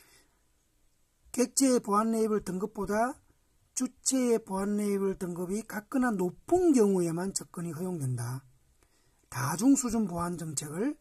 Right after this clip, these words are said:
쓸 수 있고, 그 다음에,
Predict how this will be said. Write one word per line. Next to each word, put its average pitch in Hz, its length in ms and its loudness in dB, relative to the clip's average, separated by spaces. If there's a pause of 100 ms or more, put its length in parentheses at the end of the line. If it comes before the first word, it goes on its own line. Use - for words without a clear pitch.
(2000)
쓸 - 200 -10
수 - 140 -2
있고, 131 260 -12 (360)
그 - 80 -12
다음에, 202 380 -2